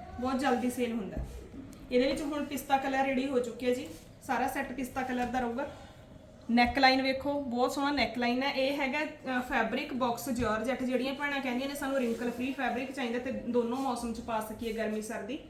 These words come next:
ਤਾਂ ਉਹਦੇ ਲਈ ਇਹ ਬਹੁਤ ਮਤਲਬ ਕਿ ਬੈਸਟ ਕਲੈਕਸ਼ਨ ਰਹਿੰਦੀ ਹੈ। ਇਹ ਘੇਰੇ ਦਾ ਆਊਗਾ,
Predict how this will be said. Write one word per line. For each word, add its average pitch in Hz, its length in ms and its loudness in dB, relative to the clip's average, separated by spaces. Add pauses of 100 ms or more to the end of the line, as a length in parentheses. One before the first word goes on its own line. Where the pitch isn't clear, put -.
(320)
ਤਾਂ 254 80 2
ਉਹਦੇ 240 160 0
ਲਈ 277 200 0
ਇਹ 269 60 2
ਬਹੁਤ 226 300 -4 (720)
ਮਤਲਬ 240 180 -2
ਕਿ 262 120 0
ਬੈਸਟ 220 320 -2
ਕਲੈਕਸ਼ਨ 247 380 0
ਰਹਿੰਦੀ 226 340 0
ਹੈ। 277 100 -4 (340)
ਇਹ 285 160 0
ਘੇਰੇ 311 240 6
ਦਾ 202 80 4
ਆਊਗਾ, 175 320 -4